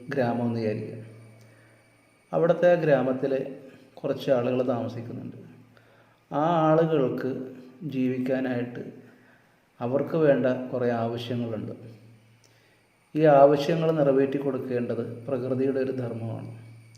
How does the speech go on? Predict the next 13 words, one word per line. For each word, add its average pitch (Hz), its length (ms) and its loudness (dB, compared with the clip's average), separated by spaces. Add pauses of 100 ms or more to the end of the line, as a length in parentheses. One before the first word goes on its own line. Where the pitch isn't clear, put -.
(920)
അപ്പോൾ 156 180 -2
ഈ 175 40 2
അവർക്ക് 156 420 2
ഈ 185 100 2
ആവശ്യങ്ങൾ 151 680 4
നിറവേറ്റി 135 400 0
കൊടുക്കാനായിട്ട് 117 840 -6 (800)
അവിടെ 131 320 2
താമസിക്കുന്ന 143 840 -2
ആളുകൾ 120 840 -4 (1700)
തന്നെ 120 400 -4
മുൻകൈ 120 340 -2
എടുത്തിട്ട് 117 600 -6